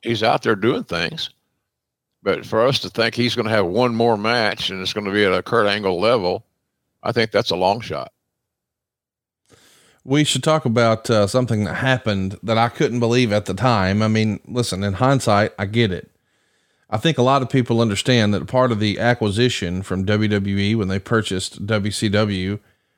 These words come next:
Speaker 2: was they had to do some ad spend. They had to have some ad dollars associated.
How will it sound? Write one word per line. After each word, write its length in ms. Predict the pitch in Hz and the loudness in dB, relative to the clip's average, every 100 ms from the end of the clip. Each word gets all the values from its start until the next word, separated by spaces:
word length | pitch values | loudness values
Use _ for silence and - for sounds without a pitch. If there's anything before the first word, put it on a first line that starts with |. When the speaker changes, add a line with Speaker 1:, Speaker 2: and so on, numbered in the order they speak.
| _ - | _ 0
Speaker 2:
was 220 | 117 107 | 0 2
they 140 | 117 | 2
had 220 | 123 135 | 2 2
to 60 | 120 | 2
do 380 | 113 123 123 120 | 2 4 4 2
some 220 | - 113 | 2 2
ad 260 | 123 143 127 | 2 2 -2
spend. 500 | - 113 95 87 92 | -2 0 0 -4 -6
They 220 | 90 104 | -4 0
had 200 | 117 117 | 2 2
to 260 | 101 92 - | -2 -2 -2
have 200 | 120 - | -2 0
some 140 | 113 | 0
ad 280 | 117 123 110 | 2 2 2
dollars 420 | 104 92 87 90 | 2 0 -4 -8
associated. 720 | 92 107 98 - 90 85 82 | -6 -4 -4 -4 -6 -6 -10